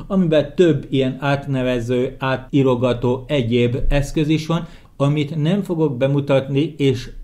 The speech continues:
ezen kívül rengeteg megvalósítással van. A Vim V, ez egy külön kis programocska, ami kifejezetten erre készült. Azon kívül, bár ezt soha nem próbáltam, az Emacs is tudja, megfelelő parancsok kiadásával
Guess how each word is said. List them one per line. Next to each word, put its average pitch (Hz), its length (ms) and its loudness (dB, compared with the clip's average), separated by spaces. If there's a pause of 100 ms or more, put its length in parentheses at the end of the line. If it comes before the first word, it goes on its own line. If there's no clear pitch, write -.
(100)
ezen 139 320 0
kívül 131 520 0
rengeteg 147 520 -2
megvalósítással 123 1200 -2
van. 160 240 -2 (280)
A 127 200 0
Vim 143 360 4 (180)
V, 120 40 0 (400)
ez 185 140 -4
egy 160 220 0
külön 127 320 2
kis 113 200 -4
programocska, 170 920 0 (160)
ami 151 480 0
kifejezetten 123 800 0
erre 127 320 0
készült. 110 520 -4 (120)
Azon 165 360 0
kívül, 131 400 0 (360)
bár 113 260 0
ezt 113 160 -2
soha 135 260 2
nem 127 220 0
próbáltam, 110 800 -2 (300)
az 120 300 -2
Emacs 143 540 0
is 127 260 -4
tudja, 139 540 2
megfelelő 135 680 0
parancsok 123 480 0
kiadásával 147 920 0